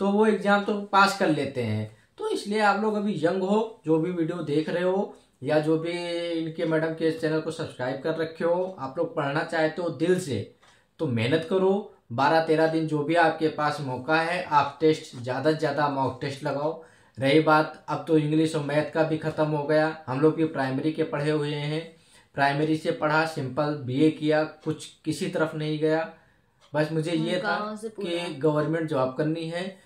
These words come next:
Speaker 1: गांव से, परिवेश से आ, निकल के आया हूँ बाहर, ऐसा कोई काम नहीं जो मैंने नहीं किया है।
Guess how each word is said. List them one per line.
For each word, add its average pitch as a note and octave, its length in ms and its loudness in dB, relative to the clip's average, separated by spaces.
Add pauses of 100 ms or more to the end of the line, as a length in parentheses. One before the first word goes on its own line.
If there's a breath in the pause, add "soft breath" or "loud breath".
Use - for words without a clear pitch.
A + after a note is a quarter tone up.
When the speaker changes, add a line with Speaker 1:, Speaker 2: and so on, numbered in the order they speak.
(200 soft breath)
Speaker 1:
गांव D#3 560 0
से, D#3 160 0 (240)
परिवेश C#3+ 420 -2
से D#3 100 2
आ, C3 180 2
निकल C3+ 340 -4
के D3+ 80 -2
आया B2+ 260 2
हूँ D#3 180 0
बाहर, D3 280 0 (420 soft breath)
ऐसा D3 300 0
कोई F3+ 260 2
काम E3+ 240 0
नहीं D#3+ 160 0
जो D#3 120 2
मैंने A#2 260 -4
नहीं D#3 240 -2
किया D#3 300 0
है। D#3+ 280 -8